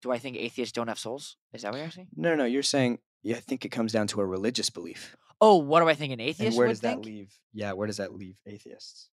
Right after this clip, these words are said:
Speaker 1: I
Speaker 2: If
Speaker 1: don't
Speaker 2: you
Speaker 1: know if
Speaker 2: think it,
Speaker 1: atheists really
Speaker 2: if,
Speaker 1: believe
Speaker 2: if
Speaker 1: in,
Speaker 2: you
Speaker 1: like,
Speaker 2: think it
Speaker 1: souls. Do atheists believe in souls?
Speaker 2: What? You can be spiritual and be atheist, for sure.
Speaker 1: I don't know. I'm, I'm about to go see my friend,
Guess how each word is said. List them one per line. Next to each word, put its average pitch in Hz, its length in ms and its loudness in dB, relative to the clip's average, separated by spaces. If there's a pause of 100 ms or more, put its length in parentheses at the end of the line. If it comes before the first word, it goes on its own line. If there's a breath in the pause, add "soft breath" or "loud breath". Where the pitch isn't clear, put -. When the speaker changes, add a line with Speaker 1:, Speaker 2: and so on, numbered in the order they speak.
Speaker 1:
I - 60 -4
Speaker 2:
If - 40 -4
Speaker 1:
don't 247 60 -4
Speaker 2:
you 285 40 0
Speaker 1:
know 262 60 0
if 190 40 -4
Speaker 2:
think 214 180 0
it, - 40 4
Speaker 1:
atheists 208 200 -2
really 214 180 0
Speaker 2:
if, - 40 0
Speaker 1:
believe 147 220 0
Speaker 2:
if 180 80 -4
Speaker 1:
in, - 60 -6
Speaker 2:
you - 40 -6
Speaker 1:
like, 151 140 -4
Speaker 2:
think 196 100 2
it - 40 -6
Speaker 1:
souls. 170 340 -4
Do 139 100 -8
atheists 170 360 -6
believe 160 280 -4
in 156 60 -10
souls? 170 460 -10 (580)
Speaker 2:
What? - 320 2 (600)
You 226 140 0
can - 200 -6
be 147 120 0
spiritual 113 600 2
and 101 100 -2
be 104 240 0
atheist, 139 480 -2
for 180 140 -4
sure. - 400 -4 (640)
Speaker 1:
I 208 120 -2
don't 240 100 0
know. 226 280 6 (120)
I'm, 175 240 -2
I'm 165 140 0
about 185 260 4
to 220 80 -2
go 190 120 2
see 180 220 -4
my 165 160 0
friend, 143 420 -2